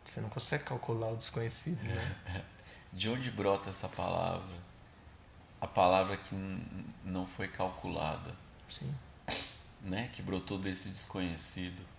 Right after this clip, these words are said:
Speaker 1: Sim.
Speaker 2: Da alma. Você tava falando e me lembrou Exu. Diz que Exu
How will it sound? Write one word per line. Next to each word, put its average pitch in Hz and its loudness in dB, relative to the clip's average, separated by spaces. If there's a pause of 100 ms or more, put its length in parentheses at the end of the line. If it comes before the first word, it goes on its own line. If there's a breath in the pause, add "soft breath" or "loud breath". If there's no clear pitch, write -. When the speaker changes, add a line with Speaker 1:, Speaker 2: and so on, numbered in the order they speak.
Speaker 1:
Sim. - -4 (440)
Speaker 2:
Da 87 2
alma. 85 2 (1300)
Você 131 0
tava 107 12
falando 101 6
e 107 4
me 104 2
lembrou 98 4 (840)
Exu. 107 4 (1200 loud breath)
Diz 117 2
que 117 2 (760)
Exu 123 4